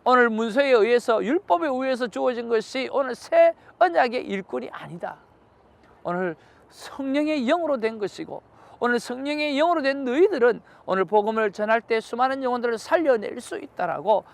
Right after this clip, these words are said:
하나님은 말씀하시면서 살려낼 것을 요구하는 그런 마음이 아닌가 하는 생각을 해보는 거죠. 예, 그런 면에서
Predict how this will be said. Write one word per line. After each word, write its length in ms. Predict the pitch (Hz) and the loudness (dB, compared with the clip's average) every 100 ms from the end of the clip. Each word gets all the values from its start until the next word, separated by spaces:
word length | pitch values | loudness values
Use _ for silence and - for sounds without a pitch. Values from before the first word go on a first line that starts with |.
| - | -8
하나님은 440 | - 190 180 165 | -2 -2 -2 -6
말씀하시면서 1000 | 156 131 - 220 180 - 156 143 135 160 - - - | -6 -8 -8 -6 -6 -6 -12 -12 -6 -6 -6 -14 -16
살려낼 760 | - 302 320 262 208 165 190 202 | -2 4 4 4 2 2 0 -2
것을 400 | - 359 - 269 - _ _ _ 170 | -4 -2 0 -2 -4 _ _ _ -2
요구하는 600 | 170 190 359 254 165 131 - _ | 0 4 4 2 -2 -10 -18 _
그런 260 | - 190 208 | -6 -6 -2
마음이 320 | 175 160 170 | -2 -2 -4
아닌가 340 | 143 135 147 | -8 -8 -12
하는 160 | 139 196 | -12 -12
생각을 420 | 202 220 202 190 - _ - | -12 -6 -6 -6 -10 _ -8
해보는 360 | 226 165 139 147 | -6 -6 -12 -14
거죠. 280 | 135 131 123 _ _ - - - - - - | -18 -18 -20 _ _ -20 -20 -20 -20 -20 -2
예, 60 | 254 | 0
그런 280 | 269 294 339 | 4 4 6
면에서 600 | 277 240 214 214 214 | 4 4 2 6 6